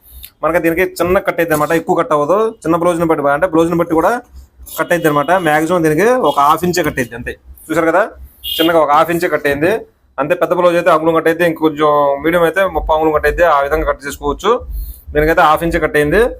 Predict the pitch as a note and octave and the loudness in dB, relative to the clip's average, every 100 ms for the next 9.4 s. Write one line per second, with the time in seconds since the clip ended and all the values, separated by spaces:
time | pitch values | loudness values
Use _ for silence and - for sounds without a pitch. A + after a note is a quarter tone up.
0 | - - - - - C#3+ D3 D#3 E3+ E3 | -16 -18 -16 -14 0 2 4 2 2 2
1 | F#3+ E3+ D3+ D3 D#3+ - D3+ E3 A3+ - | 2 2 2 0 -2 0 0 2 -2 -6
2 | - - C3+ E3 A3 - - - - _ | -16 -6 -2 0 -2 -6 -10 -12 -12 _
3 | D3+ D#3 E3 D#3+ A3+ A3 D3+ D#3+ - D#3+ | -4 -2 -2 0 0 0 0 0 -2 -2
4 | D#3 D3+ D#3+ D#3 D#3+ D3+ C#3+ G3 B3+ - | 2 2 0 0 0 0 0 0 0 -4
5 | - - - C#3+ F3 E3 E3+ F3 E3 D#3+ | -10 -8 -4 -4 0 2 2 2 2 2
6 | D#3 D#3 E3+ D3+ D3+ E3+ D#3 D#3 E3 A3+ | 0 0 0 0 -2 0 0 0 2 0
7 | - - - - D3+ E3+ F#3 F3 F3 D#3+ | -2 -14 -12 -2 0 2 0 0 0 2
8 | D3+ C#3+ E3 D#3 C#3+ F3 E3+ E3+ E3 D3+ | 2 0 -4 -4 2 2 2 0 0 0
9 | B2 A2 D#3 A2 | -2 -4 -4 -6